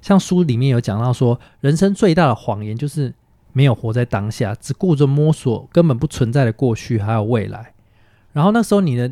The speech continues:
你就会在很弱、很微弱的灯光下，然后你会忽略很多事情，你没有办法看清楚，因为那时候你一直在想其他的事情，所以你，其实你没有办法活在当下，你也不知道你周围到底发生什么事情，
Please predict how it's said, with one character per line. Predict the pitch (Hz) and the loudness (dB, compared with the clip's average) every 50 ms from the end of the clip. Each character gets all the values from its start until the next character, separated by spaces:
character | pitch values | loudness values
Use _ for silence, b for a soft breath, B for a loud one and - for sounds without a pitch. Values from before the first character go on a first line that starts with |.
| - _ _ | -8 _ _
你 | - 139 | -8 -6
就 | 123 - 156 | -2 0 2
会 | 156 165 | 2 2
在 | 156 180 165 139 | 2 0 0 -2
很 | - - 131 110 113 | -2 -2 -4 -2 -2
弱、 | 117 127 123 131 143 - | 0 0 0 0 -2 -4
很 | - 139 - 139 127 120 120 | -8 -8 -6 -4 -2 -2 0
微 | 123 120 123 135 | 0 0 0 0
弱 | 147 185 180 156 | 2 2 2 2
的 | 127 117 | 2 0
灯 | - - 123 120 123 | -2 -4 -4 -4 -2
光 | 123 117 110 120 | -2 -4 -4 -4
下， | - - 135 110 107 | -6 -6 -6 -6 -4
然 | 110 117 | -4 -4
后 | 151 | -2
你 | 160 135 | -2 -2
会 | 131 151 160 147 b b b b b b b b b b b b b b | -2 -2 -4 -6 b b b b b b b b b b b b b b
忽 | b - - 170 160 170 | b -8 -4 -2 -2 0
略 | 165 180 151 123 | 0 0 0 0
很 | 101 110 98 98 | -2 -4 -8 -8
多 | - 117 113 | -8 -6 -6
事 | 113 - - 120 104 | -6 -8 -10 -12 -12
情， | - - - - - _ _ _ _ _ _ _ _ _ _ | -14 -16 -18 -18 -20 _ _ _ _ _ _ _ _ _ _
你 | - 123 | -4 0
没 | 131 156 | 2 2
有 | 156 131 | 2 2
办 | 117 - 151 143 | 0 0 0 0
法 | - 113 104 | 0 -2 0
看 | - - - 139 123 113 | 4 4 4 4 2 -2
清 | - - 117 123 | -4 -6 -6 -4
楚， | 123 - - - 135 - b b b b b b b b b b b b b b _ | -4 -4 -6 -6 -8 -12 b b b b b b b b b b b b b b _
因 | - 196 | 2 4
为 | 196 | 4
那 | 180 190 | 6 4
时 | 170 - | 6 6
候 | 170 | 4
你 | 143 123 | 4 4
一 | 120 | 2
直 | 135 143 | 2 2
在 | 147 139 | 2 2
想 | - - 123 92 98 - b b b b b b _ - | 0 -2 -6 -6 -8 -10 b b b b b b _ -10
其 | - - 123 | -6 -4 -2
他 | 120 127 123 | 0 0 -2
的 | 117 | -2
事 | - - 127 | -4 -6 -6
情， | 113 107 | -8 -8
所 | 110 - 151 147 | -2 0 0 2
以 | 147 | 2
你， | 135 131 131 127 117 117 113 | 0 -4 -6 -6 -4 -4 -6
其 | 110 - - 151 | -6 -6 -6 -6
实 | 135 160 | -4 -4
你 | 139 120 | -4 -2
没 | 113 113 127 | -2 -2 -2
有 | 131 120 | -2 -2
办 | 110 - 131 | -2 -4 -4
法 | 110 107 101 | -4 -6 -8
活 | 95 - _ - 113 | -10 -14 _ -12 -10
在 | 110 - 131 117 | -8 -6 -6 -6
当 | - - 107 110 107 | -6 -6 -6 -6 -8
下， | - - 123 104 110 | -8 -8 -8 -6 -4
你 | 123 139 | -2 -2
也 | 127 113 | -2 -2
不 | - 131 | -2 -4
知 | 117 - | -4 -4
道 | 135 123 117 | -4 -4 -4
你 | 110 104 | -6 -8
周 | 101 - - 127 | -8 -4 -4 -2
围 | 123 127 107 98 | -2 -2 -4 -4
到 | - 117 | -6 -6
底 | 104 104 | -8 -8
发 | - - 104 104 | -10 -10 -12 -10
生 | 110 104 | -10 -12
什 | 104 107 98 | -14 -14 -14
么 | 101 | -16
事 | - - - 104 107 | -18 -18 -18 -18 -16
情， | - - - - | -16 -16 -16 -18